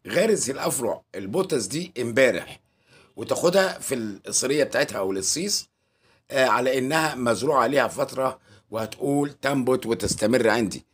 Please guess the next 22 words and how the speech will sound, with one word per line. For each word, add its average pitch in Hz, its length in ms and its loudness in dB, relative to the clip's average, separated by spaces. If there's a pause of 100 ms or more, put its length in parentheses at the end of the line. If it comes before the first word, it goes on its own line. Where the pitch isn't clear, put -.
(280)
لكن 151 240 0
للأسف 143 560 2 (320)
دي 160 180 0
بيكون 139 320 -2
فيها 131 500 2
حالة 131 400 0
غش. 101 300 -4 (1000)
أحسن 87 500 -2
حل 185 420 0
إن 123 240 -2
أنا 123 180 2
لما 104 300 -2
أشتري 175 380 0
نبات 127 340 -2
البوتس 120 440 -6
ده - 280 -2 (580)
حتى 185 320 0
لو 135 120 6
كان 151 200 4
مزروع 113 320 0
في 120 140 -2
بيتموس 170 640 -4